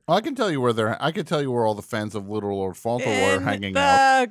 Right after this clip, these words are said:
Speaker 2: grave.
Speaker 1: In the grave. Go to a cemetery. That's where they all are.
Speaker 2: What about the Hollywood Forever Cemetery? Is there a
Speaker 1: Is Little Lord, where, where's Little Lord Fauntleroy buried?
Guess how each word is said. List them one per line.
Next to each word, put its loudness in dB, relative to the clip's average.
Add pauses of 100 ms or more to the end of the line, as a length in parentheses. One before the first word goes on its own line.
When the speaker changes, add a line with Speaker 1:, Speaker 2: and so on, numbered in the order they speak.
(120)
Speaker 2:
grave. 2
Speaker 1:
In -2
the 0
grave. -4
Go 0
to 0
a -2
cemetery. -6 (580)
That's -4
where 0
they -2
all 0
are. -8 (2250)
Speaker 2:
What -8
about -4
the -8
Hollywood -6
Forever -8
Cemetery? -14
Is -14
there -14
a -16 (640)
Speaker 1:
Is -12
Little 0
Lord, 0 (160)
where, 2 (1120)
where's -2
Little 0
Lord 0
Fauntleroy -2
buried? -8